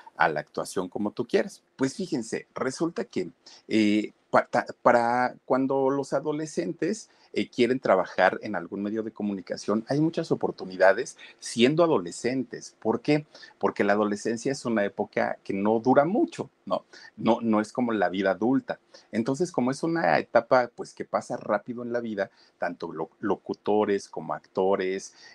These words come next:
eh, cantantes, se buscan mucho a los adolescentes. El problema con Michael no era ese. El problema es que él ya era un adolescente, pero no daba el perfil para un adolescente. Se seguía viendo como un niño por lo chaparrito y por la cara.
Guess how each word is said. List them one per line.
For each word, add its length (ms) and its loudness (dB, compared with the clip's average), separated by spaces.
eh, 220 -6
cantantes, 800 0
se 160 -6
buscan 440 -2
mucho 520 0
a 60 -10
los 220 -4
adolescentes. 760 0
El 180 6
problema 460 6
con 260 0
Michael 440 -2
no 320 2
era 160 0
ese. 380 -6
El 160 4
problema 440 2
es 140 -2
que 240 -4
él 260 6
ya 120 6
era 100 4
un 100 2
adolescente, 720 -2
pero 200 2
no 120 2
daba 200 4
el 80 -2
perfil 480 -2
para 160 0
un 120 -2
adolescente. 640 -6
Se 220 -4
seguía 340 0
viendo 300 2
como 300 0
un 200 2
niño 440 2
por 180 0
lo 140 -2
chaparrito 680 -2
y 100 -6
por 200 -4
la 140 -2
cara. 360 4